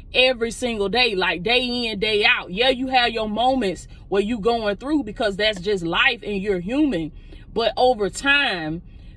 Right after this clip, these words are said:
the majority of the time, you're smiling, you're pleasant, you have good energy, you have a good spirit, you, you're walking with the anointing, with the presence of God. It's not what you do one time,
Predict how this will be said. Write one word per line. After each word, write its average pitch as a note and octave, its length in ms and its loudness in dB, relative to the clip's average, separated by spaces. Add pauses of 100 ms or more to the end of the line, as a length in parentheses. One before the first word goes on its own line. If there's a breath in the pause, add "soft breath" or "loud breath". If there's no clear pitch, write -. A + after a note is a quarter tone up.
the G#3 100 2
majority A#3+ 560 4
of A3+ 120 -2
the G#3 80 -2
time, B3 420 2
you're G#3+ 160 -2
smiling, A#3 600 0
you're G3+ 160 0
pleasant, A#3 580 -4
you G3+ 160 -8
have A3+ 260 0
good A3 240 -6
energy, A#3 440 -4
you G3 160 -8
have G#3+ 200 -6
a F#3 40 -4
good G3 200 -4
spirit, A#3+ 680 -4 (220 loud breath)
you, F#3+ 280 -6
you're G3 160 -4
walking A3+ 480 0
with G#3+ 120 -4
the G#3 120 0
anointing, G3 640 -2
with - 80 -2
the F3 80 -4
presence A3+ 400 -2
of E3 160 -2
God. G#3+ 440 4 (220 loud breath)
It's F#3 200 2
not A3+ 340 2
what C#4 300 0
you C#4 100 0
do C4+ 160 0
one C4+ 340 2
time, G3 600 0